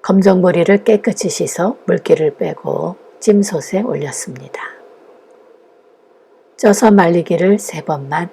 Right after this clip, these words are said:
했습니다. 구중구포를 하려고 했는데 힘들기도 했지만 삼 일간 비 소식이 있었기 때문입니다.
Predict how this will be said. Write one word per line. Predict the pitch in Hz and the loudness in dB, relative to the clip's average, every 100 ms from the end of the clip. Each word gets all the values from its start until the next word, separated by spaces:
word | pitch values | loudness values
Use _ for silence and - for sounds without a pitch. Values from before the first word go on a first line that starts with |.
| - | -14
했습니다. | 160 - - 135 127 - - - - - - - - _ _ _ _ _ _ _ _ _ _ | -16 -14 -14 -16 -18 -18 -18 -18 -20 -20 -20 -20 -20 _ _ _ _ _ _ _ _ _ _
구중구포를 | - 208 208 202 196 170 180 | 2 6 6 6 4 6 4
하려고 | 175 196 165 165 156 | 4 0 -2 0 -2
했는데 | 170 156 139 139 123 151 208 - - - _ _ _ | -4 -6 -6 -6 -6 -6 -8 -10 -20 -20 _ _ _
힘들기도 | - 202 190 175 165 175 | 2 4 4 4 0 -2
했지만 | 143 - - 135 139 175 - - - _ - _ _ _ | -6 -8 -10 -8 -8 -8 -10 -14 -20 _ -20 _ _ _
삼 | - 202 | 2 6
일간 | 202 208 202 | 6 6 2
비 | 185 185 | 2 0
소식이 | - 180 - - | 2 -2 -2 -2
있었기 | 156 - 147 - 185 | -2 -2 -6 -2 -4
때문입니다. | - 170 165 151 143 - - - - | -2 -6 -6 -12 -16 -18 -16 -16 -16